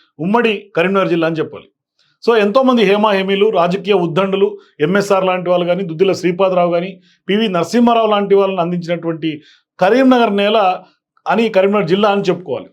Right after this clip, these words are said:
So, అంతటి కరీంనగర్ జిల్లాకి ఇప్పుడు ఓ డీసీసీని నియమించకపోవడం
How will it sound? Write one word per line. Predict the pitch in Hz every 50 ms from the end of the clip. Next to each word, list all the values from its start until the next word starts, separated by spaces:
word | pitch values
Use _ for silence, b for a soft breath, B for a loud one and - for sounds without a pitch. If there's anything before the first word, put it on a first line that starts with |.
| _ _ -
So, | 220
అంతటి | 175 170 202 202 277 269 262 247
కరీంనగర్ | - 202 208 220 226 226 220 190
జిల్లాకి | 170 196 190 190 190 190 247 247
ఇప్పుడు | 196 175 - 247 247 233 208 156 - B B B B B
ఓ | 175 190
డీసీసీని | 180 151 135 190 220 240 - 254 254 202 196 240 202 220
నియమించకపోవడం | 185 175 185 202 220 226 214 208 196 196 196 185 185 185 208 214 202 -